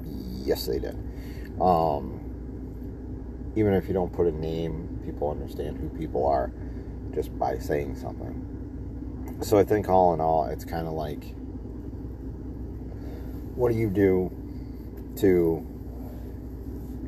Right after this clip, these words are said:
basically get this thing back on track?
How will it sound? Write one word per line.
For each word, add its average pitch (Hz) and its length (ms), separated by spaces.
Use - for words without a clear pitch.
basically 101 540
get 87 160
this 82 200
thing 73 180
back 69 260
on 67 140
track? 60 320